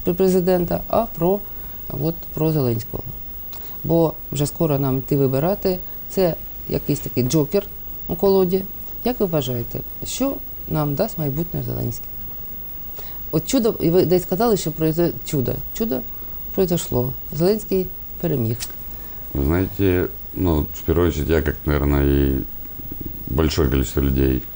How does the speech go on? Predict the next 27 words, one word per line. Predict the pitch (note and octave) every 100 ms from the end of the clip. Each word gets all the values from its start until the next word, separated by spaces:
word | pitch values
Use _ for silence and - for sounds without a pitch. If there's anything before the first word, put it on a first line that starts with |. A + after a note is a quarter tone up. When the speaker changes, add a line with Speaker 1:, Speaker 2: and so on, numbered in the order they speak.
| -
Speaker 2:
населяющих | C2+ B1 D2 C#2 - C#2 -
Украину, | - D2 C#2+ C2+ B1+ - - - - - -
хотел | - - D2
бы | C#2
от | D2 C2+
Зеленского | D#2+ G#2+ - E2
услышать, | - C2 - -
как | C#2 B1
он | C#2+ B1+ A#1 - A#1+
дальше | B1+ B1 -
все | -
это | B1 C2
видит. | B1+ A#1+
Потому | - -
что | - -
пока, | - C2+ - F#2 G#2+ - - - - - - -
чем | D2
больше | C#2 D2+ C#2+
Володя | D2 C#2+ D2 C#2+
молчит | C#2+ C#2 C2 D2+ B1+ -
и | C2+
не | C#2 C#2+
вступает | C#2 C#2 - C2+ B1+
ни | C2
в |
какие | - C#2+ D2+
полемики, | D2 F2+ D3+ D#3 - F#2+